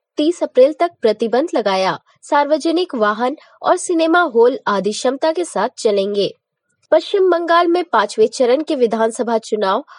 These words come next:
और विभिन्न राज्यों में उपचुनाव के लिए प्रचार अभियान जोरों पर।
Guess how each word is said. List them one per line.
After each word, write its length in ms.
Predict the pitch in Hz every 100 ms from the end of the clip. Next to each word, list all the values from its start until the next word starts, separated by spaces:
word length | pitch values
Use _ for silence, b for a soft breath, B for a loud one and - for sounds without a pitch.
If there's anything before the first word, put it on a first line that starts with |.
| B
और 140 | 302
विभिन्न 400 | 311 302 311 349
राज्यों 480 | 294 269 262 311 330
में 180 | 320 320 -
उपचुनाव 540 | 247 277 - 269 277 294
के 140 | 277
लिए 200 | 254 262
प्रचार 520 | 277 214 190 208 196 196
अभियान 420 | 196 240 269 339
जोरों 320 | 226 202 196
पर। 280 | - 208